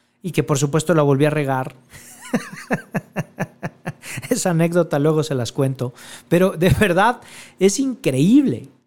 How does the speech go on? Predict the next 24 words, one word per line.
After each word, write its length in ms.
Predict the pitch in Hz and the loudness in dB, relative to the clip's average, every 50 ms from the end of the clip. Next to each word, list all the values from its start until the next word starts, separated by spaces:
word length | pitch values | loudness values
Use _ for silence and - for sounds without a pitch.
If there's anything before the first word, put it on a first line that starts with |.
| _ _ _ _ _ | _ _ _ _ _
es 100 | 135 139 | -10 -8
increíble. 600 | 196 214 185 - 160 160 165 170 170 185 185 185 - | -6 -6 -4 -2 0 2 2 2 2 0 -2 -4 -4
Hoy 400 | 160 160 180 190 208 220 220 208 _ | 0 2 2 2 2 0 -2 -10 _
nuestros 380 | - 147 135 - - 147 127 - | -8 -8 -8 -6 -6 -8 -8 -4
jóvenes 480 | - 165 160 156 156 151 151 - - - | -2 -2 -2 -2 -4 -6 -8 -10 -12 -12
requieren 520 | - 131 135 131 135 165 147 139 143 143 139 | -8 -8 -8 -6 -4 -4 -4 -4 -4 -6 -8
oportunidades. 880 | 131 - 139 117 - - 113 104 104 101 95 90 90 - - - - _ _ _ _ _ _ _ _ _ _ _ _ _ _ _ _ _ _ _ _ _ _ _ | -8 -8 -10 -12 -10 -10 -10 -8 -8 -10 -12 -14 -16 -20 -20 -20 -20 _ _ _ _ _ _ _ _ _ _ _ _ _ _ _ _ _ _ _ _ _ _ _
Hoy 360 | _ 165 165 175 180 185 190 - _ _ | _ 2 2 2 2 0 -4 -10 _ _
los 160 | 143 123 - | -12 -12 -4
chavos 420 | - - 175 160 165 165 165 156 | -2 0 0 2 2 0 -2 -4
tienen 300 | - - 156 147 151 147 | -6 -6 -6 -4 -4 -6
una 320 | 147 151 151 151 151 156 - 139 139 | -6 -6 -6 -6 -6 -8 -10 -16 -8
gran 320 | 135 147 151 147 151 160 160 | -4 -2 -2 -2 -2 -4 -8
capacidad 680 | - 170 160 - 160 139 - - 123 120 117 117 117 - _ _ | -10 -10 -8 -6 -6 -6 -6 -6 -6 -6 -8 -8 -10 -12 _ _
y 80 | _ 147 | _ -20
tienen 380 | 135 _ 151 143 143 147 147 147 | _ _ -8 -6 -6 -6 -4 -4
muchos 400 | 151 175 196 190 - 190 175 165 | -4 -4 -4 -4 -6 -8 -6 -4
de 100 | 214 208 | -4 -4
ellos 320 | 180 135 117 113 - - _ _ _ | -4 -4 -8 -10 -12 -18 _ _ _
hambre 460 | _ 156 151 151 151 147 147 151 143 - _ _ _ | _ -8 -6 -6 -6 -6 -6 -8 -8 -10 _ _ _
y 120 | - 135 | -10 -8
sed 340 | 123 - - 131 127 127 123 - _ _ _ _ | -6 -6 -4 -4 -4 -4 -4 -8 _ _ _ _
de 220 | _ 131 127 123 117 | _ -6 -4 -4 -4
triunfo. 760 | - - 139 127 127 127 127 127 127 120 - - - 87 | -4 -6 -2 0 2 2 2 2 0 -4 -6 -10 -16 -16